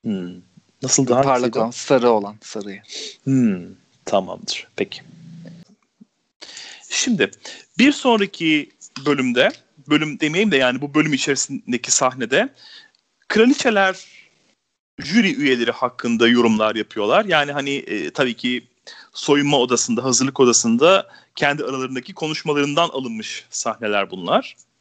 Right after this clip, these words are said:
Speaker 1: Bu noktada sürekli Chanel'in şikayet etmelerini dinliyoruz. "Ne yapsam kendimi beğendiremedim. Aslında ben çok muhteşemim, çok güzelim. Ama bir türlü ne yaptıysam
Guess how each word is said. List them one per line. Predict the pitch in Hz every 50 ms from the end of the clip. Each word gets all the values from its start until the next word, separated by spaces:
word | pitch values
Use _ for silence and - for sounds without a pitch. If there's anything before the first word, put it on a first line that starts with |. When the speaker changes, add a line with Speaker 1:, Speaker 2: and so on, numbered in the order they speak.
| _ _ _
Speaker 1:
Bu | - 233
noktada | 233 220 - - 196 180 220 220
sürekli | - - 214 202 - - 220 226
Chanel'in | - - - 160 165 170 165 196 196 180
şikayet | - - - - 175 165 175 175 -
etmelerini | 131 131 - 135 120 113 117 107 104 104 104 98 101 -
dinliyoruz. | - 104 107 104 101 98 98 - 92 - - - - _ - - - - - - -
"Ne | - 156
yapsam | 170 170 165 - - 165 165 160 151
kendimi | - - 160 156 160 156 156 151 143
beğendiremedim. | 143 143 147 147 147 151 143 156 165 151 139 147 151 147
Aslında | - 131 139 - - 156 156 151
ben | 151 151
çok | 147 - 165 - - -
muhteşemim, | 151 143 - - 139 - 160 151 147 156 160
çok | - - 160 _ -
güzelim. | - - - 165 156 143 147 170 180 _ _ - - - - - - - -
Ama | - 151 160 175 160 147
bir | 190 202 196
türlü | - 190 180 165 165 165 165 180 190 202 214 - _ _ _ -
ne | 151 170
yaptıysam | 185 185 185 - 175 156 - - 165 170 190 196 196 196